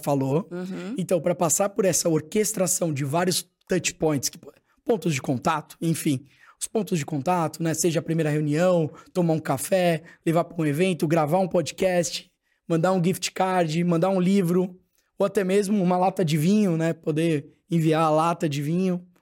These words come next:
Speaker 2: Uhum.
Speaker 1: parceiro.
Speaker 2: Por que que você fez isso e deu uma olhadinha pro lado? Que, que história é
Speaker 1: É,
Speaker 2: essa?
Speaker 1: que eu tô aqui, ó. Trouxe aqui pra mostrar pra vocês também que esse aqui, quando a gente fecha um cliente, a gente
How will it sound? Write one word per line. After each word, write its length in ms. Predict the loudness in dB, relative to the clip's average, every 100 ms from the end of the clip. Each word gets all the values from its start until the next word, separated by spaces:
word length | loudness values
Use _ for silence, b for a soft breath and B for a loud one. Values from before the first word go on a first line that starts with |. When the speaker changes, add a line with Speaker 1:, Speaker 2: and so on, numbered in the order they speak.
| _ -10
Speaker 2:
Uhum. 160 | -4
Speaker 1:
parceiro. 480 | -2 -2 0 2 2
Speaker 2:
Por 60 | 0
que 100 | -4
que 60 | -2
você 120 | -2
fez 280 | 0 2 2
isso 220 | 0 0
e 20 |
deu 120 | -2
uma 80 | 0
olhadinha 380 | 2 0 0 -4
pro 160 | -2
lado? 300 | 0 0 -2
Que, 180 | -6 -6
que 120 | -4
história 320 | -4 0 2 4
é 140 | 2
Speaker 1:
É, 0 |
Speaker 2:
essa? 180 | 0 -2
Speaker 1:
que 80 | -2
eu 80 |
tô 160 | -2 -2
aqui, 300 | -2 -2 -4
ó. 200 | -4 -6 -12 _ _ _ _ _ _
Trouxe 260 | -4 -2 -2
aqui 160 | -2
pra 120 | -2 0
mostrar 280 | 0 0
pra 100 | 0
vocês 320 | 0 0 0 0
também 260 | 0 0
que 380 | 2 2 2 0 B B B
esse 220 | -4 -2 -2
aqui, 160 | -2
quando 160 | 0 0
a 60 |
gente 180 | 0 0
fecha 300 | 0 0 0
um 60 | 0
cliente, 680 | 2 2 2 0 -2 -4 -4 b b b -2
a 80 |
gente 760 | 0 2 0 2 4 4 2